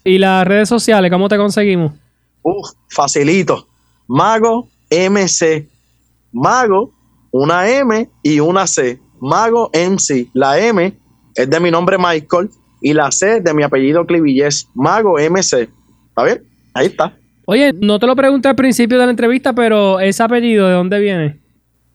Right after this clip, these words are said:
Speaker 2: El apellido es de Europa, de España. Ayer estaba visitando a mi mamá y me enseñó una foto que le enviaron a mi abuelo de un montón de clivillés de allá, se reúnen, pero era un bonche de, de fam-, pero era un gentío,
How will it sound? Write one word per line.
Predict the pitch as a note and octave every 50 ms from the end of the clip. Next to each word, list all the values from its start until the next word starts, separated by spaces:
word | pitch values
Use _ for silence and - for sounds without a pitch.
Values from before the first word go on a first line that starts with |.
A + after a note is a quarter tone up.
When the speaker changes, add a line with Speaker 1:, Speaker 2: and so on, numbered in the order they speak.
| _ _ _
Speaker 2:
El | - C3+ D3 D#3
apellido | D3+ D3+ D#3 D3 C#3+ D3+ E3 F#3+
es | G3 F3+
de | G3+
Europa, | F3+ E3 D3+ C#3+ D3 E3+ C4+ C4+ - C#3 A#2 - - _ -
de | C#3+
España. | C#3+ C#3+ - - D#3+ E3+ F#3 F3 D#3 C#3+ B2+ G#2 - - _ _ _ _ _ _ _ _
Ayer | - C3+ C3+ C#3 E3+ G3 G3
estaba | E3+ - D#3+ D#3 E3+ F3+
visitando | F3+ F#3 - G3 F#3 F3 F3 F3+ F3+ F3
a |
mi | F3+ F3+
mamá | F3 F3 E3+ E3+ F#3 F#3+
y | F3
me | E3 D#3
enseñó | D3+ D3+ - D3 C#3+ C#3 C#3+ D3+
una | E3 E3+ E3+
foto | E3 - F3+ F#3 F3+ E3+ D3 C#3 C3+ B2 C3 B2+ B2+ B2 - _ _ _ _ _ _ _ _ _ _ _
que | - B2+ B2 B2
le | B2
enviaron | B2 B2 C3 B2+ C3+ D3+ E3
a | F3
mi | F3 E3+
abuelo | E3+ D#3+ D#3+ F3+ F#3+ F#3 E3
de | D3+
un | D#3 E3
montón | E3+ F3 E3 D3 - D#3+ F3 F3+
de | F3 E3+
clivillés | D3+ D#3 D3+ D3 D3 C3+ C3+ D#3 E3+ E3
de | E3
allá, | D#3+ C#3 C3+ C#3 C#3 D3+ D#3+ D3
se | - D#3+
reúnen, | C#3+ C#3 C#3 C3 D#3 F3 E3+ D#3 C#3+ B2+ A#2
pero | - C#3+ C#3+
era | D3 D#3
un | F#3+ G#3 G#3+ G3+ E3
bonche | C#3+ E3 F3 G3+ A3+ G#3+ G3+ - - F#3 D#3+ D3 D3
de, | D3 D3+ D3 D3 D3 D3
de | D#3 D3+ D3
fam-, | D3 D#3 C#3+ C3+
pero | D#3+ D3+ C#3+ D3
era | D3 D#3+
un | G3 A3+ A#3 B3 A#3
gentío, | B3+ A3+ F3+ E3+ D3+ - - F3+ A3 A#3 A3 G3 D#3+ C#3 B2